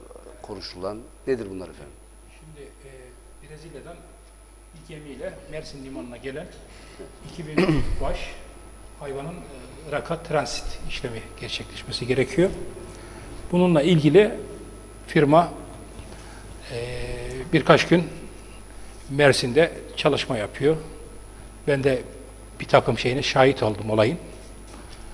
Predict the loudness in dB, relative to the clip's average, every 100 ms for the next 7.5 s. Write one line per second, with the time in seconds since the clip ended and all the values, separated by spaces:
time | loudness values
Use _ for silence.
0 | -18 -18 -10 -6 0 0 2 6 6 6
1 | 2 4 4 4 0 2 0 2 2 2
2 | -2 -2 -2 -12 -14 -16 -16 -16 -16 -16
3 | -18 -18 -8 -2 0 0 6 8 10 10
4 | 12 12 12 12 12 12 12 12 12 12
5 | 10 8 8 10 10 10 10 10 10 8
6 | 2 0 0 -2 -2 -2 -2 4 4 6
7 | 6 6 0 4